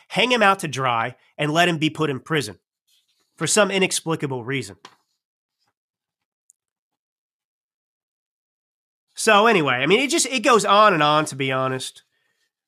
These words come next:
Um, but at the end, this sums up everything about the delusional, rotted brain DeSantis supporters. Finally, I hope that the new Republican president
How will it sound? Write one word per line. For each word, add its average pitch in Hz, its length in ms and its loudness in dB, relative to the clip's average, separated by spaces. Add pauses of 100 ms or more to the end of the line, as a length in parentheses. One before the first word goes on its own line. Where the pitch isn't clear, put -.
(160)
Um, 131 600 0 (540)
but 202 120 2
at 196 80 -2
the 214 180 2
end, 240 320 2
this 196 260 2
sums 190 300 2
up 170 140 -2
everything 165 420 -4
about 135 400 -4
the 120 460 -10 (320)
delusional, 160 960 -2 (320)
rotted 160 520 2
brain 143 540 -2
DeSantis 135 500 -6
supporters. 123 600 -10 (1700)
Finally, 165 580 2 (720)
I 247 180 4
hope 240 360 2
that 156 240 -2
the 143 80 -4
new 160 360 0
Republican 143 560 -4
president 127 480 -6